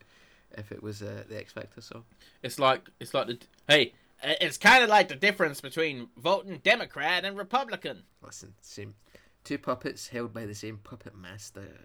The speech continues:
Speaker 2: One True Voice was the name of the boy band version of, um, of, of
Speaker 1: They weren't
Speaker 2: Girls
Speaker 1: very
Speaker 2: Aloud.
Speaker 1: good, were they?
Speaker 2: No,
Speaker 1: They
Speaker 2: that,
Speaker 1: weren't very
Speaker 2: they
Speaker 1: good.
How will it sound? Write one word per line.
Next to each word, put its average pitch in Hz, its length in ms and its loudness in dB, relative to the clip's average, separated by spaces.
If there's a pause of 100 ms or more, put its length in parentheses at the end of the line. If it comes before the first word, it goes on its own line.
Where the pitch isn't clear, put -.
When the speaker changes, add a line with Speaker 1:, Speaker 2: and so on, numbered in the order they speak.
(440)
Speaker 2:
One 214 240 0
True 208 280 -8
Voice 160 360 -6
was 139 140 -18
the 143 80 -16
name 135 240 -10
of 127 120 -14
the 135 60 -16
boy 139 240 -10
band 127 360 -8
version 127 500 -10
of, 127 200 -12
um, 123 400 -12 (420)
of, 127 220 -12 (120)
of 131 100 -12
Speaker 1:
They 131 120 -6
weren't 175 140 2
Speaker 2:
Girls 170 80 -8
Speaker 1:
very 165 160 0
Speaker 2:
Aloud. 127 100 -4
Speaker 1:
good, 127 200 -6
were 139 160 -2
they? 160 240 -6 (200)
Speaker 2:
No, 135 260 -4
Speaker 1:
They 131 60 -4
Speaker 2:
that, 139 60 -4
Speaker 1:
weren't 139 140 -6
very 120 100 -10
Speaker 2:
they 147 140 -2
Speaker 1:
good. 127 40 -12